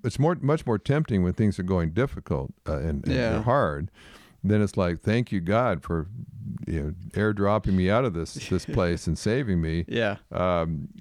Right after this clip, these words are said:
Speaker 1: what's sometimes harder is when you really are enjoying what you, you're doing and you're not looking for any change. And then the Spirit of God just begins to give you a restlessness to
Speaker 2: Mm.
Speaker 1: say, um, I, I,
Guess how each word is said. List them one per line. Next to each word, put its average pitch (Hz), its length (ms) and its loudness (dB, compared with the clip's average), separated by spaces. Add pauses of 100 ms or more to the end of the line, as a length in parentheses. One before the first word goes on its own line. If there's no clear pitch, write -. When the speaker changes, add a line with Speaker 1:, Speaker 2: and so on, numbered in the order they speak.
(280)
Speaker 1:
what's 120 380 -2
sometimes 123 380 0
harder 151 360 0
is 95 140 0
when 95 220 2
you 92 120 2
really 107 420 2
are 92 120 2
enjoying 101 400 2
what 90 140 0
you, 87 260 -2
you're 87 140 0
doing 95 400 2
and 92 100 2
you're 87 80 2
not 101 220 2
looking 165 280 0
for - 140 0
any 80 200 2
change. 85 600 0
And 82 300 0
then 98 360 2 (520)
the 101 140 -2
Spirit 113 300 -2
of 98 120 -2
God 104 340 2
just 95 220 -4
begins 98 360 0
to 101 80 -4
give 101 180 2
you 92 120 4
a - 20 0
restlessness 82 1000 -2
to 135 60 0
Speaker 2:
Mm. 120 160 0
Speaker 1:
say, 78 440 -2 (480)
um, 73 640 -2 (260)
I, 92 300 -4 (240)
I, - 600 -10